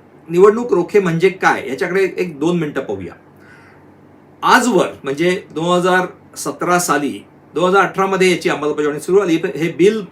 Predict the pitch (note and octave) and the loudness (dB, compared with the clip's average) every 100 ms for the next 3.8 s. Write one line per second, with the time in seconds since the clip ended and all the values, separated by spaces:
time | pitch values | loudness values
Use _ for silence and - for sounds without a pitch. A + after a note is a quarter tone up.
0 | - D3+ F3 F3 D3+ C#3+ D#3+ D#3+ F#3+ E3+ | -10 -6 -4 -4 -2 -4 -4 -6 -6 -4
1 | F3+ E3 C#3 G2 G2 - - - - - | -4 -2 -4 -4 -10 -18 -20 -20 -20 -6
2 | - G3+ C#4+ D4 D#3 E3 G#3+ B2+ B2+ - | -2 0 2 2 2 0 0 -2 -8 -16
3 | - - - - E3 E3+ F3 | -20 -20 -20 -6 -2 0 0